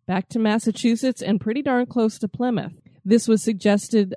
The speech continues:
by one of our History Ghost Bump research crew, and she also helped us with the research, Diane Moores, and that is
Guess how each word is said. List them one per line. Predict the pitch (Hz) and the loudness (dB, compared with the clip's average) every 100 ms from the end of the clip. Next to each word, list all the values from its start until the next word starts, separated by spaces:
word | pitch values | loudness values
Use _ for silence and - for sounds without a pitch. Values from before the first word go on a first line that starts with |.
| - 180 | -14 -4
by | 185 180 180 | 0 2 2
one | 185 190 190 | 2 2 2
of | 180 | 4
our | 175 170 170 - | 4 4 2 0
History | 233 214 220 | -2 2 2
Ghost | 190 196 - | 2 2 2
Bump | 190 170 | -2 0
research | 202 - 220 - | -2 0 -2 -2
crew, | 254 285 | 0 2
and | 262 | 0
she | - 196 | 0 2
also | 175 185 185 | 2 0 0
helped | 185 185 202 | 0 0 0
us | 180 | 2
with | 208 - | 2 0
the | 208 | -2
research, | 226 247 285 339 - - 175 | -2 -2 -2 -4 -6 -10 -2
Diane | 202 185 180 175 | 0 2 2 2
Moores, | 180 180 240 359 359 - - | 2 2 2 0 -4 -12 -8
and | 180 | -2
that | 196 262 285 | 0 2 2
is | 285 311 | 2 -2